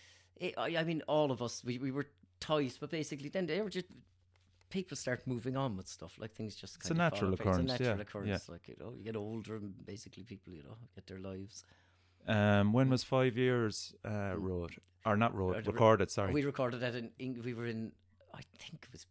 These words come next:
Speaker 1: probably two thousand, I can't remember, but we did, uh,
Speaker 2: That's a brilliant cover,
Speaker 1: I, I,
Speaker 2: I
Speaker 1: I,
Speaker 2: mean,
Speaker 1: and he's, he's
Speaker 2: absolutely
Speaker 1: one of
Speaker 2: fantastic.
Speaker 1: my total idols. Like, I mean, when I
Speaker 2: Well, you
Speaker 1: heard
Speaker 2: did him justice.
Speaker 1: uh, Hunky Dory, <laughs> thank you. When I did Hunky Dory, when I heard that, it, it, that was an album that changed my life.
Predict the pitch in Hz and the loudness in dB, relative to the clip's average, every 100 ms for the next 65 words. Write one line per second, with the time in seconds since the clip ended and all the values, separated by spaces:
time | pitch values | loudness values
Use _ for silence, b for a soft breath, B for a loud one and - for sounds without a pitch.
0 | _ 120 104 92 101 117 110 147 165 - | _ -10 -8 -8 -8 -6 -2 -2 -4 -8
1 | 95 95 113 87 113 107 104 117 120 117 | -12 -8 -8 -8 -8 -8 -8 -6 -6 -6
2 | 117 104 104 101 107 b b b b b | -6 -6 -6 -6 -10 b b b b b
3 | b 120 - 85 104 95 92 92 123 90 | b -4 -2 4 4 4 2 2 2 2
4 | 113 120 98 90 87 87 113 92 110 117 | 0 -4 -2 -2 0 -2 -4 -4 -2 0
5 | 101 123 95 120 113 104 113 101 92 - | 0 0 0 0 0 0 0 0 -2 -4
6 | 90 - 151 151 - 117 113 - 82 - | -8 -2 2 2 2 -2 -2 -4 -12 -8
7 | 95 - 101 110 113 110 104 98 110 104 | -8 -6 -6 -4 0 2 4 6 6 4
8 | 104 107 - 107 127 123 - - 143 135 | 6 4 2 -4 -6 -10 -16 -6 -4 0
9 | 143 139 139 123 104 139 123 113 - 175 | 0 2 0 0 -6 -4 -4 -4 -4 -4
10 | - - 123 - B B 127 131 123 117 | -4 -8 -10 -16 B B 0 0 0 -2
11 | 139 127 123 131 123 110 107 107 113 98 | -2 -2 -2 0 0 -2 -2 0 -2 -2
12 | 104 - - _ - - _ _ _ - | -6 -6 -18 _ -20 -20 _ _ _ -8
13 | 113 104 107 101 95 87 - 87 120 78 | -8 -6 -6 -6 -8 -12 -10 -12 -14 -16
14 | 69 65 | -16 -16